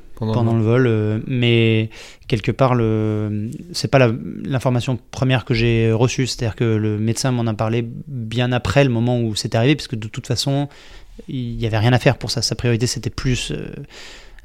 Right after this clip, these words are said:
Speaker 2: la personne décédée, c'était les autres, euh, qui restaient à bord et dont il fallait s'occuper. Et l-, l'élément un petit peu, euh,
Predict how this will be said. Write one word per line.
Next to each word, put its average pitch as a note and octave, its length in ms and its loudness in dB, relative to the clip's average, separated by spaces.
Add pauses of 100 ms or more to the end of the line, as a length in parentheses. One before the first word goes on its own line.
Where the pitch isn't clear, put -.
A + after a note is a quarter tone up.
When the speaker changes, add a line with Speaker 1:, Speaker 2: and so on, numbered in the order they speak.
(180)
Speaker 2:
la B2+ 100 -2
personne A#2 300 2
décédée, A2+ 320 8
c'était - 260 -2
les G#2 140 2
autres, - 280 4 (240)
euh, A2+ 380 -6
qui B2 160 -6
restaient G#2+ 280 -2
à A2+ 40 0
bord B2 240 2
et A2 60 -2
dont G#2+ 100 -2
il - 120 -10
fallait A2+ 180 -2
s'occuper. B2 380 -8 (920)
Et A2 340 8 (500)
l-, B2+ 260 0
l'élément A#2 420 4
un A2+ 60 4
petit - 200 -6
peu, - 120 -4
euh, G#2+ 640 0